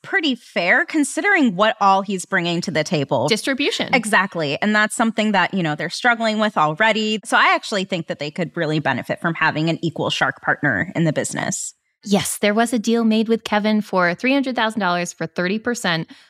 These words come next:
Speaker 2: We got from the other sharks that this was very much an oversaturated market and they're going to have some difficulties continuing to gain users. So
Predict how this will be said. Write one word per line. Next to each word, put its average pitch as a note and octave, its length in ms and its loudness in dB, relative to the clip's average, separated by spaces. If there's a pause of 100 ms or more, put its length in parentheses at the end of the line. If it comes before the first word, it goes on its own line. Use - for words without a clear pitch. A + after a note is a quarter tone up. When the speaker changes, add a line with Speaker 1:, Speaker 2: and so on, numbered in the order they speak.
(160)
Speaker 2:
We C#4 500 2
got A#3+ 300 2
from D4 140 -4
the C4 140 2
other F#3 120 0
sharks D#3+ 340 -4
that E3 180 -4
this F3+ 240 -2
was F3 180 0 (160)
very F#3 300 2
much F#3+ 180 0
an G3+ 80 2
oversaturated F#3+ 680 0
market E3 480 0
and F3 140 0
they're E3+ 80 0
going E3+ 320 0
to E3+ 80 -2
have E3 320 -2
some - 180 -4
difficulties D#3 680 -6
continuing E3 560 0
to - 80 -4
gain D#3 400 -2
users. F3 480 -4
So D#3 260 -4